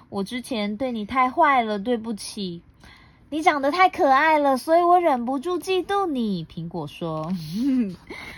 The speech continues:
“柠檬不是可以用来做点心吗？也很有营养哦。”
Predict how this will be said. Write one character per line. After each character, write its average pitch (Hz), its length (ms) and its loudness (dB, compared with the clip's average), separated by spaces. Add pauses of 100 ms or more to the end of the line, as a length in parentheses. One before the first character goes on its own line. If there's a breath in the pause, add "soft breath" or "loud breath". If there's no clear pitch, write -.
(160 loud breath)
“柠 196 260 -2
檬 202 400 -2
不 208 140 -4
是 247 180 -10
可 262 140 -2
以 214 120 -2
用 240 160 -6
来 220 160 -6
做 285 160 -4
点 233 260 -4
心 254 300 -8
吗？ 226 600 -2
也 233 120 -2
很 277 160 0
有 320 160 0
营 269 220 -6
养 269 260 0
哦。” 226 560 -2